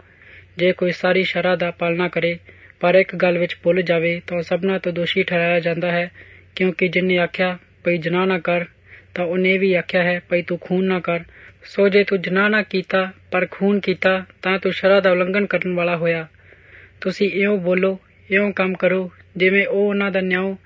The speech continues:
ਆਜ਼ਾਦੀ ਦੀ ਸ਼ਰ੍ਹਾ ਨਾਲ ਹੋਣਾ ਹੈ, ਕਿਉਂਕਿ ਜਿਹਨੇ ਦਇਆ ਨਾ ਕੀਤੀ, ਉਹਦੀ ਦਇਆ ਤੋਂ ਬਿਨਾਂ ਕੀਤਾ ਜਾਵੇਗਾ। ਦਇਆ ਨਿਆਂ ਤੇ ਫਤਹ ਪਾਉਂਦੀ ਹੈ। ਹੇ ਮੇਰੇ ਭਰਾਵੋ, ਜੇ ਕੋਈ ਆਖੇ, "ਭਈ ਮੈਨੂੰ ਨਿਹਚਾ ਹੈ," ਪਰ ਉਹ ਅਮਲ ਨਾ ਕਰਦਾ ਹੋਵੇ, ਤਾਂ ਕੀ ਲਾਭ ਹੋਇਆ?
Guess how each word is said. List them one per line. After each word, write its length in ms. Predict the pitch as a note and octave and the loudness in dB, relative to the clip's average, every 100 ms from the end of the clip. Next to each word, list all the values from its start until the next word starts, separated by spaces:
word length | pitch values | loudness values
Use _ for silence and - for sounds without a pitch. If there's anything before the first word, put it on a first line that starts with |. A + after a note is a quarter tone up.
| - - - - | -20 -20 -12 -4
ਆਜ਼ਾਦੀ 400 | F3+ F3+ F3 G3+ | 2 2 4 2
ਦੀ 140 | G3 | 0
ਸ਼ਰ੍ਹਾ 280 | F#3+ F#3+ F#3+ | -2 0 2
ਨਾਲ 160 | G3 F3+ | 2 -2
ਹੋਣਾ 280 | F3 F3+ F3+ | -2 -2 -2
ਹੈ, 200 | F3 D#3+ - - _ | -4 -8 -18 -20 _
ਕਿਉਂਕਿ 340 | - F#3+ F#3 G3 | -6 -4 0 0
ਜਿਹਨੇ 280 | F3 G3 F#3+ | 0 0 2
ਦਇਆ 280 | F3+ F#3+ | 2 2
ਨਾ 120 | G3+ G3 | 2 0
ਕੀਤੀ, 440 | F#3+ F3 F#3+ F#3 - - - - - | -4 -6 -6 -6 -10 -20 -20 -20 -2
ਉਹਦੀ 240 | G3 F#3+ F#3+ | 2 2 2
ਦਇਆ 280 | F3+ F#3 | 2 2
ਤੋਂ 180 | F#3+ F#3+ | 0 -2
ਬਿਨਾਂ 260 | F3 F3+ F#3 F#3 - - | -2 -2 -4 -8 -18 -14
ਕੀਤਾ 300 | F3+ F#3+ F3+ | -4 0 0
ਜਾਵੇਗਾ। 480 | F3 E3+ E3+ D#3 - _ _ _ D#3+ | 0 -2 -4 -8 -12 _ _ _ -4
ਦਇਆ 280 | F3 F#3+ | 0 2
ਨਿਆਂ 300 | F#3 F#3 F#3+ F#3 | 0 -2 -4 -4
ਤੇ 100 | F#3+ | -4
ਫਤਹ 300 | F3 F#3 G3 | -2 -2 -2
ਪਾਉਂਦੀ 380 | F#3 F3+ F3+ F#3 | -2 -2 -2 -4
ਹੈ। 200 | F3+ F3+ _ - - - - | -4 -6 _ -20 -20 -20 0
ਹੇ 120 | G3 G3 | 2 4
ਮੇਰੇ 260 | F#3+ F#3 | 2 0
ਭਰਾਵੋ, 440 | F3+ F3 E3 F3+ F3 - - | -2 0 0 -2 -6 -14 -8
ਜੇ 180 | F3 F#3+ | 0 0
ਕੋਈ 200 | - F#3 | 2 0
ਆਖੇ, 400 | F3 - G3 F#3 - | 0 -2 -4 -4 -6
"ਭਈ 160 | F3+ F3+ | -6 -2
ਮੈਨੂੰ 280 | F#3 F#3 | -2 -2
ਨਿਹਚਾ 320 | F3+ F#3 - F#3+ | -2 -2 0 0
ਹੈ," 220 | F3+ F3 - - - - | 0 -4 -10 -20 -20 -6
ਪਰ 120 | F3+ | -4
ਉਹ 240 | - G3+ F#3+ | 0 0 0
ਅਮਲ 200 | G3 G3+ | 2 2
ਨਾ 120 | F#3+ | 0
ਕਰਦਾ 340 | F3 E3+ F3+ | -2 -2 0
ਹੋਵੇ, 340 | F3 F3 F3+ F3 - | 0 0 0 -4 -8
ਤਾਂ 120 | F#3 F3+ | -6 -4
ਕੀ 240 | - G3+ | -2 -2
ਲਾਭ 220 | F#3 F3 D#3 | 0 -2 -2
ਹੋਇਆ? 240 | E3+ D#3+ | -4 -4